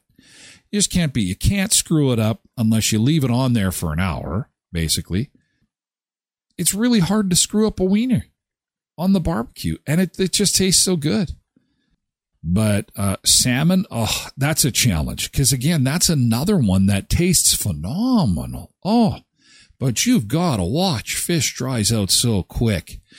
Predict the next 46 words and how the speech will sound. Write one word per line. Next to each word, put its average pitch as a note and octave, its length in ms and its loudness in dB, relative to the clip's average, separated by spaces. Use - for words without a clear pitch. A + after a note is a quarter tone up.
And C3 80 -2
that's A#3+ 200 0
why F3+ 200 0
I'm D3 180 0
such - 480 2
a, B2 160 0
oh, B3 140 2
there's D#4 280 2
Tom. A2+ 420 0
Um, D#3+ 460 2
yeah, A#2+ 180 0
brisket G2 580 0
is D#2 180 -2
great. D2+ 380 -4
Well, F#3 140 0
and F3+ 80 4
that's - 220 0
why D#4 160 2
I A#3+ 40 2
like E3+ 260 0
the B2 100 0
smoker, A#2+ 720 0
'cause B2+ 200 0
the B2 100 0
smoker F#3+ 840 2
is C#3+ 220 0
one C3+ 220 2
of B2+ 80 0
those A#2 180 2
foolproof, A2 840 0
almost B2+ 420 0
foolproof G#2 800 0
ways G#2 280 0
to G#2+ 100 -2
cook, E3 320 -2
'cause B2 140 -2
you A#2 80 0
can A2+ 120 0
put C#3 160 0
a A#2+ 60 -2
big D#3+ 300 -2
slab D3 420 2
of A#2 100 0
meat B2+ 240 2
in D3 140 2
there G2 300 0